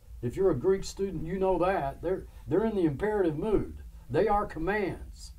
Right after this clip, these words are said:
okay? They're given,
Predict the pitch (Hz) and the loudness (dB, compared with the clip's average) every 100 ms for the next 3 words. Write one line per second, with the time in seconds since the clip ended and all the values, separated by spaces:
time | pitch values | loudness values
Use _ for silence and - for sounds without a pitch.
0 | 117 160 165 180 180 - - - - - | -8 0 0 0 -8 -14 -14 -14 -14 -14
1 | - - - - - - - - - - | -16 -14 -14 -12 -14 -12 -14 -12 -12 -14
2 | - - - - - - - - - - | -16 -16 -16 -14 -16 -14 -14 -12 -14 -14
3 | - - - - - - - - - - | -14 -14 -12 -14 -14 -14 -14 -12 -12 -12
4 | - - - - - - - - - 131 | -12 -12 -12 -12 -14 -14 -12 -12 -6 0
5 | 147 117 151 214 214 139 | 0 2 2 2 2 -4